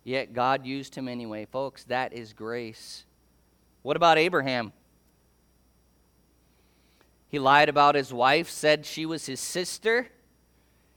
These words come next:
He tried to fulfill God's promise of a coming child, of a child of promise with Hagar rather than his wife. Abraham's son Isaac gave birth to Jacob,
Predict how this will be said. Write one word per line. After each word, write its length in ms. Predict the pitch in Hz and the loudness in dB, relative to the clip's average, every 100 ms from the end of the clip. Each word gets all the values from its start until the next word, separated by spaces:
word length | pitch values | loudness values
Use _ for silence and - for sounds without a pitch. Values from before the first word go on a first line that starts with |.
| _ _ _ _ _ - | _ _ _ _ _ -14
He 140 | 160 | -10
tried 340 | - 185 180 | 0 4 4
to 80 | 175 | 2
fulfill 500 | 165 170 - 196 202 | -10 -12 0 4 4
God's 420 | 170 180 190 180 | 4 4 4 2
promise 640 | - 202 190 196 170 - - | -2 2 4 4 0 -8 -8
of 180 | 156 151 | -4 -4
a 60 | |
coming 460 | - 196 190 190 180 | -2 0 0 -2 -6
child, 600 | - 185 175 180 170 151 | -4 -2 2 4 4 2
of 100 | 143 | -2
a 60 | |
child 460 | 143 - 170 175 175 | -4 0 2 4 2
of 120 | 160 | 0
promise 560 | - 175 175 156 143 - | -2 2 2 0 -4 -4
with 220 | 151 156 - | -2 -2 2
Hagar 680 | 170 190 185 139 123 123 | 4 4 4 4 4 2
rather 460 | 120 151 160 185 180 | 2 4 6 4 0
than 300 | 151 170 160 | 0 0 -2
his 240 | 175 151 139 | -4 -6 -6
wife. 540 | 147 175 196 156 - _ _ _ _ _ _ _ _ _ _ _ _ _ _ _ _ _ _ _ _ _ _ _ _ | -4 -2 0 -4 -10 _ _ _ _ _ _ _ _ _ _ _ _ _ _ _ _ _ _ _ _ _ _ _ _
Abraham's 540 | 156 170 170 180 175 170 | 0 0 0 0 0 0
son 260 | - 180 | 0 2
Isaac 460 | 165 165 170 151 127 | 4 4 2 -2 -4
gave 300 | 151 165 135 | -2 -2 -2
birth 280 | 151 160 - | -2 -2 -6
to 100 | 139 | -10
Jacob, 540 | 147 156 151 143 131 | -2 -2 0 -2 -2